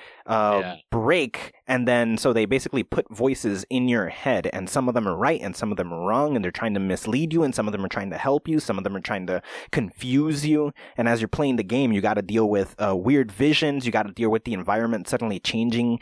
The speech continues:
Speaker 1: without explaining anything. Suddenly you'll walk by a door that was always there, and now it's not,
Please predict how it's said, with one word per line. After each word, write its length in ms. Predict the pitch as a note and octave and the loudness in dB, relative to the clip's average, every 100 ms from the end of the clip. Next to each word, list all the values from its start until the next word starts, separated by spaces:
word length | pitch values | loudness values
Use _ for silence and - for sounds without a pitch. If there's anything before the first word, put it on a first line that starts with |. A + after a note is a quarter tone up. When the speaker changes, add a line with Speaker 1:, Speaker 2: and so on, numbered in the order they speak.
| - - | -6 -2
Speaker 1:
without 280 | G#2 C3+ D3 | 2 2 0
explaining 640 | - - A#2+ A2+ C#3+ A2+ | -4 -8 -2 0 2 2
anything. 360 | F#2+ F#2 G2 | 2 0 -2
Suddenly 300 | G2 B2 A#2 | -2 -2 0
you'll 160 | A2 G2+ | 2 2
walk 320 | G2 A2+ - | 0 -2 -2
by 120 | A2 G#2+ | -2 -2
a 60 | |
door 220 | G2 G#2+ | 0 0
that 120 | G#2+ F#2 | 0 -2
was 120 | F#2 | -2
always 440 | - G#2+ G#2+ F2 | 0 0 0 -2
there, 200 | G2 G#2+ | 0 0
and 120 | F#2 | 0
now 160 | F2 G#2 | -2 -2
it's 180 | - - | -4 -6
not, 320 | F2+ G#2 B2 | -4 -2 -2